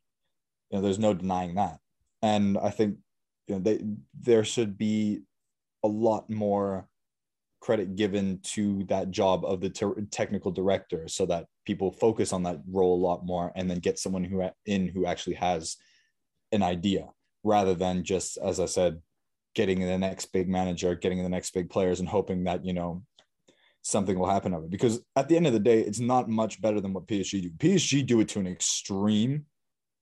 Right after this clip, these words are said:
but I think in the Premier League, they're definitely going that route as well. And it's, it's, it's why you only have, you know, bursts of,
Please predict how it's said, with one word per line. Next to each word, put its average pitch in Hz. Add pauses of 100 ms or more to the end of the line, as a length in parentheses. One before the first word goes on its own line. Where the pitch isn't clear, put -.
(100)
but 104 (600)
I 117
think 123
in 120
the 110
Premier 120
League, 113
they're 98
definitely 104
going 101
that 95
route 95
as 90
well. 92
And 95
it's, - (440)
it's, 107 (400)
it's 120
why 123
you 120
only 110
have, 101 (680)
you 113
know, 104
bursts 92
of, 92